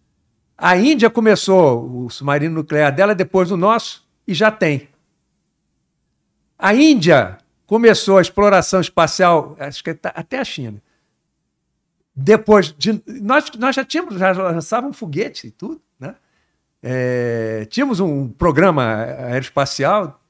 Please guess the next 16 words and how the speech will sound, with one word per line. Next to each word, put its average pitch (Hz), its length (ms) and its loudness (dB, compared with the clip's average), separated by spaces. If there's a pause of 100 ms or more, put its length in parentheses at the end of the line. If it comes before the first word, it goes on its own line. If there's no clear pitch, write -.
(280)
teve 135 180 -4
aquele 131 200 -4
acidente, 131 500 -10
o 110 60 -20
programa 120 520 -12 (460)
praticamente 170 480 -6
morreu, 156 240 -2
pelo 131 160 -8
menos 151 140 -10
tá 147 100 -6
em 131 40 -6
banho-maria, 131 600 -8 (300)
parece 117 260 -12
que - 60 -16
não 120 160 -10
anda. 185 260 -14